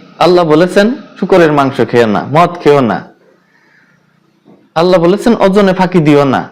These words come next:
এই যে এই বিষয়গুলো কেউ যদি করে, তাহলে সে শয়তানের দলে চলে গেল। আর কেউ যদি না করে, আল্লাহর হুকুম মান্য করে,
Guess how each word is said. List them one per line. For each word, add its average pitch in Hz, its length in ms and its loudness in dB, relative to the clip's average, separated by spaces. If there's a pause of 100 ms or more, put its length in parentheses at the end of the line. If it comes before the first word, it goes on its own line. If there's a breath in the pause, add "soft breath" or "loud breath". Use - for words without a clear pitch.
(120)
এই 247 100 0
যে 254 100 2
এই 240 60 4
বিষয়গুলো 175 640 0 (220)
কেউ 143 180 -2
যদি 165 500 -2 (680 soft breath)
করে, 139 520 0 (640)
তাহলে 185 240 -2
সে 185 220 -2 (640)
শয়তানের 151 420 -2
দলে 107 180 2
চলে 98 240 0
গেল। 95 160 0
আর 139 140 0
কেউ 196 240 0
যদি 214 180 0
না 185 200 0
করে, 196 200 0
আল্লাহর 165 320 0
হুকুম 175 300 -2
মান্য 185 340 0
করে, 185 280 0